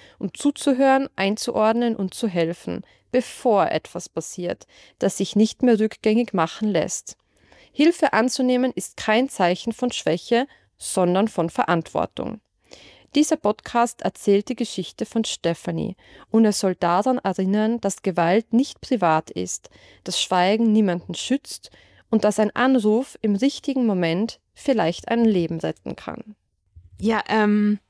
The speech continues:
Speaker 2: wir hatten ja die Stefanie sogar mal in einem von unseren Killer-Updates. Und da war aber der Fall noch so neu,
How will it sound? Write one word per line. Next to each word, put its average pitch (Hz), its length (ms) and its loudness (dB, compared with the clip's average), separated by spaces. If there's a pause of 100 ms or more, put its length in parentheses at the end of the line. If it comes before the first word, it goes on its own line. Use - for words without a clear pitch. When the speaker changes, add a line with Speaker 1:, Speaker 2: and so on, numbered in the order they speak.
(720)
Speaker 2:
wir 226 180 0
hatten 240 280 -2
ja 208 100 2
die 196 120 -6
Stefanie 220 560 -2
sogar 180 300 -2
mal 190 260 2
in 190 140 2
einem 185 220 2
von 190 120 -4
unseren 190 260 -2
Killer-Updates. - 1000 -4 (720)
Und 208 300 4
da 196 140 2
war 196 220 2
aber 214 180 0
der 196 140 -2
Fall 214 340 0
noch 208 260 -2
so - 440 -2
neu, 202 580 0